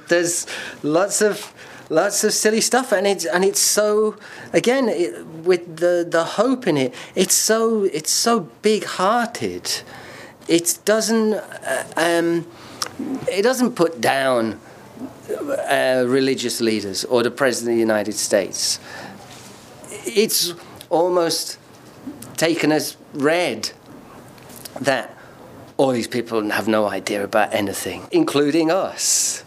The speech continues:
When we really start to look at the fabric of reality, we're all absolutely just in the fog. Like,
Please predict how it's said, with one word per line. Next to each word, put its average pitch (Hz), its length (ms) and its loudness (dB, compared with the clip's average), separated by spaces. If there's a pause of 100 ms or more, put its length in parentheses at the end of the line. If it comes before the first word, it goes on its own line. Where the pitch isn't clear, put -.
(480)
When 139 220 4
we 147 220 2
really 170 480 2
start 143 360 0
to - 60 -2
look 135 220 2
at 147 60 4
the 131 60 -4
fabric 131 460 0
of 120 140 -2
reality, 123 600 0 (380)
we're 127 340 2
all 143 800 2 (420)
absolutely 120 1500 0 (280)
just - 400 0 (260)
in 123 220 2
the 113 80 0
fog. 104 440 0 (280)
Like, 113 260 0